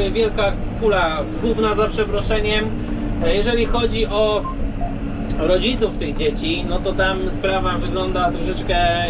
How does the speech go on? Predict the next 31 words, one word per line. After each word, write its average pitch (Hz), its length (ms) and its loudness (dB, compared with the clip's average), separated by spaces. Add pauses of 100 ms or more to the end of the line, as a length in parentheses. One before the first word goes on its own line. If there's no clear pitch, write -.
(140)
inaczej, 190 320 0
znaczy 202 260 -2
inaczej. 165 480 0 (640)
Teraz 247 260 2
się 240 100 2
okazuje, 220 480 2
że 220 100 0
tam 214 140 0
była 208 220 2
szóstka 220 380 0
dzieci, 185 540 0 (120)
nie 175 220 -2
wiem, 170 160 0
chyba - 180 2
trzech - 300 0
chłopaków 196 540 0
i 185 80 0
trzy - 200 -2
dziewczyny, 170 600 0
z - 100 -2
tego, 165 260 0
co 165 120 0
tam 160 220 0 (420)
sobie 165 300 0
wr-, 160 240 -4
wracam 170 360 0
pamięcią. 170 680 -2 (680)
E, 165 260 2
jak 269 200 0
się 226 140 0
okazuje, 220 720 2